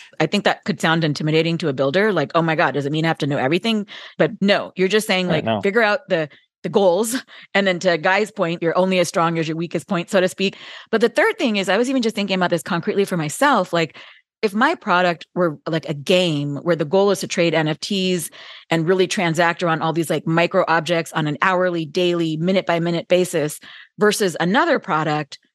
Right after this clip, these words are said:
Speaker 1: where I'm doing something much more different behaviorally, then maybe I would make a very different choice based on that napkin math you just outlined. Like, I was just trying to think of a concrete example or way of thinking about it.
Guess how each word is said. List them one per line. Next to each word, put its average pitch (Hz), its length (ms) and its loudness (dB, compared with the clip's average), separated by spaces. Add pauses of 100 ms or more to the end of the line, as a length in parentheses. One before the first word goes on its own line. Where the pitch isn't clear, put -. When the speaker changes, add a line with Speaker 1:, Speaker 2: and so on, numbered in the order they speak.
(160)
Speaker 1:
where 185 180 4
I'm 175 100 0
doing 190 260 0
something 170 680 -4
much 254 480 0
more 180 180 0
different 165 460 -2
behaviorally, 160 840 0 (540)
then 196 160 2
maybe 202 300 2
I 180 40 4
would 170 140 0
make 170 200 -2
a 160 60 -2
very 160 360 0
different 147 320 -6
choice 170 320 0
based 151 240 -2
on 151 140 0
that 147 140 -2
napkin 156 380 0
math 143 220 -2
you 143 60 -6
just 139 260 -4
outlined. 131 440 -4
Like, 147 120 -4
I 170 40 4
was 185 100 4
just 214 80 -2
trying 247 120 2
to 220 40 0
think 233 100 -2
of 196 40 0
a 160 60 0
concrete 165 360 -4
example 147 420 -2
or 156 120 2
way 151 180 0
of 147 80 -6
thinking 143 300 -4
about 240 220 2
it. 269 160 2